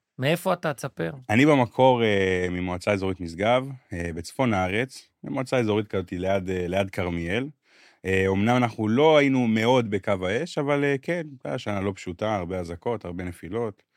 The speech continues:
Speaker 2: אה, אבל זהו, בעזרת השם יצאנו מזה, וממשיכים קדימה.
Speaker 1: ממשיכים
Speaker 2: מתקדמים
Speaker 1: לתקופה
Speaker 2: קדימה.
Speaker 1: טובה.
Speaker 2: אני מאמין מאוד ומקווה מאוד שכן.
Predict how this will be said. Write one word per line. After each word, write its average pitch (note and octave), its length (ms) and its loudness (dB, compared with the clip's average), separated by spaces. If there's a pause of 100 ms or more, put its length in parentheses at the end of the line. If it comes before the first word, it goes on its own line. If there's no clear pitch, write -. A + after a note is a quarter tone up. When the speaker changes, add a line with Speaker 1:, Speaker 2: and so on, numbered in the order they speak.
(460)
Speaker 2:
אה, F2+ 640 0 (160)
אבל G#2 180 -6
זהו, C3 360 -6
בעזרת G2+ 320 -4
השם G2 260 -4
יצאנו F#2 320 -4
מזה, E2+ 360 -8
וממשיכים F#2+ 640 -6
קדימה. C3+ 380 -6 (520)
Speaker 1:
ממשיכים F#2 240 -6
Speaker 2:
מתקדמים A#2 160 -2
Speaker 1:
לתקופה A2+ 160 -4
Speaker 2:
קדימה. A2+ 160 0
Speaker 1:
טובה. C3+ 300 -4 (160)
Speaker 2:
אני A2 180 -8
מאמין A2 540 0
מאוד C#3+ 240 2
ומקווה A2+ 480 0
מאוד C3 220 2
שכן. F2 320 -8